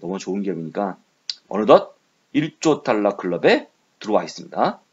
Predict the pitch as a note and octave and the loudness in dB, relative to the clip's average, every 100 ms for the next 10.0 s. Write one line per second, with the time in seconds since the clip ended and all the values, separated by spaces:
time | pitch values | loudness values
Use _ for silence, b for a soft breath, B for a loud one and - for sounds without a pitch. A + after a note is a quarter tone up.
0 | _ _ _ _ _ _ _ _ _ _ | _ _ _ _ _ _ _ _ _ _
1 | _ _ _ _ _ _ _ _ - - | _ _ _ _ _ _ _ _ -20 -20
2 | _ C3+ E3 E3 - - b b b b | _ 6 8 8 4 -2 b b b b
3 | _ - A#3 B3 A#3 - C#3+ F#3 F#3 G3+ | _ 4 4 6 2 6 6 6 4 4
4 | F#3 - E3 G3+ G3 G#3 B3 F#3 - C3+ | 4 6 6 6 6 6 6 6 4 0
5 | C3 C3+ D#3 D3 - _ _ _ _ _ | 2 4 4 2 -4 _ _ _ _ _
6 | _ - C3 E3 C#3 G#2 D#2 b b B2+ | _ 2 8 8 6 2 -2 b b 8
7 | G3 A3 G3+ E3 E3 B2 G#2+ B2 G#2+ C3+ | 8 8 6 4 2 4 6 6 6 4
8 | C#3 C#3 B2+ D#3 C#3+ G2 A2 E3+ - E3 | 2 2 4 6 6 4 0 0 -8 -10
9 | - C3+ - F#3+ G#3+ F#3+ A2+ C3 - - | -6 -6 -4 2 4 4 0 -8 -14 -18